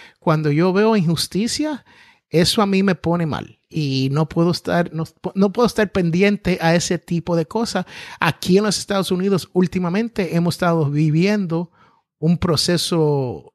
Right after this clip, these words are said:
muy malo, una violencia. Y, y la realidad es que yo ni es que, por poco le, hasta le contesto a una persona que escribió algo sobre eso en Facebook y dije, "Déjame no contestar, porque no van a entender de dónde yo vengo".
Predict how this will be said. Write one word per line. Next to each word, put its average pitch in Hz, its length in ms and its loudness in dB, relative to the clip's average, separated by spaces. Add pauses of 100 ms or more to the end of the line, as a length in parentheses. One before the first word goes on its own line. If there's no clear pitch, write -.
(300)
muy 139 460 2
malo, 165 580 0
una 165 200 0
violencia. 160 760 0 (500)
Y, 131 880 -4
y 180 400 -8 (260)
la 180 260 2
realidad 180 520 0
es - 160 -4
que 180 500 -2
yo 175 240 2
ni 233 100 2
es - 160 -2
que, 220 300 -8 (360)
por 208 220 2
poco 247 300 2
le, 311 80 2
hasta 226 300 0
le 196 120 0
contesto 208 520 0
a 214 40 4
una 208 180 0
persona 208 360 0
que 196 100 -2
escribió 175 460 0
algo 208 220 0
sobre 208 360 -2
eso 254 180 -2
en 233 100 -2
Facebook 302 480 -4
y 202 120 0
dije, 165 220 2 (380)
"Déjame 262 360 0
no 233 100 0
contestar, 220 760 -4 (280)
porque 185 280 2
no 180 160 2
van 220 140 4
a 220 40 2
entender 208 520 -2
de 175 160 4
dónde 175 320 2
yo 147 160 0
vengo". 175 480 -2